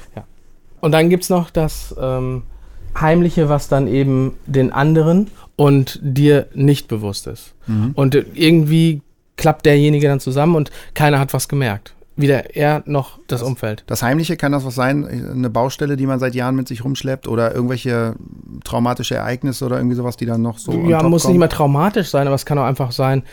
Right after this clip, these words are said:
Speaker 1: dass, ähm, jemand in einer destruierenden Beziehung lebt und das nicht wahrhaben will und, äh, die, diese Situation nach außen hin so verpackt wird, dass es keiner merkt.
Speaker 2: Mhm.
Speaker 1: Und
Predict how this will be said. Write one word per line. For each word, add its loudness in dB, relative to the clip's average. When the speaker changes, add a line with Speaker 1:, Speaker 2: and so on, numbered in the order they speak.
Speaker 1:
dass, -4
ähm, 0
jemand 0
in -4
einer 0
destruierenden 2
Beziehung 0
lebt 0
und 0
das -2
nicht -2
wahrhaben -2
will 2
und, -2
äh, 0
die, -4
diese 2
Situation 2
nach -2
außen 2
hin 2
so 4
verpackt -2
wird, 0
dass 0
es -8
keiner 0
merkt. -2
Speaker 2:
Mhm. 0
Speaker 1:
Und 2